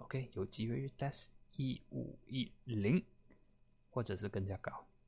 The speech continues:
OK，看起来是有机会有一些 technical 的 rebound，但是呢，OK，我们在 market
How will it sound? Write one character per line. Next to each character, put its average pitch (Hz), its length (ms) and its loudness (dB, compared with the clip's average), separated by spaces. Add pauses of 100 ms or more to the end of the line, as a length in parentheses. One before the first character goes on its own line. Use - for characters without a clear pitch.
(360)
OK， 107 280 -2
看 139 160 4
起 - 140 -2
来 - 80 -2
是 127 140 -2
有 107 100 2
机 110 220 0
会 139 220 0 (120)
有 - 180 0
一 120 60 -2
些 - 260 0
technical 117 540 0
的 113 220 2
rebound， 101 800 2 (480)
但 110 160 4
是 117 240 2
呢， 92 460 2
OK， 107 440 2
我 101 160 4
们 92 160 0
在 123 140 4
market 123 340 2